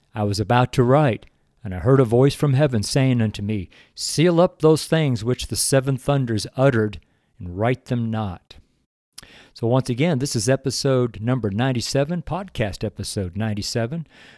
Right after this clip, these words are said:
Uh, the title is Had Uttered Their Voices, and you're listening to the podcast show, John Shuck is Touching People for Heaven, <laughs> with your host, yours truly.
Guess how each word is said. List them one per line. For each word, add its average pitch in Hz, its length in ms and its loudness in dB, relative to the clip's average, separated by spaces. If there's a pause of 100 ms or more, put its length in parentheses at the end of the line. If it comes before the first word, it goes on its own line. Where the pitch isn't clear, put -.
(300)
Uh, 90 240 -10
the 95 140 -8
title 123 400 0
is 92 160 -8 (180)
Had 117 300 -2
Uttered 120 320 0
Their 117 140 2
Voices, 131 520 -2
and 113 140 -2
you're 117 100 0
listening 156 380 0
to 123 80 0
the 113 100 -2
podcast 170 600 -4
show, 170 520 -2
John 117 380 -2
Shuck 156 420 -8
is 147 100 -6
Touching 131 440 -4
People 165 320 -4
for - 160 -4
Heaven, 117 340 -4 (320)
<laughs> 117 220 -8 (340)
with 104 220 -6
your 127 80 4
host, 113 340 0
yours 107 320 -2
truly. 104 540 -6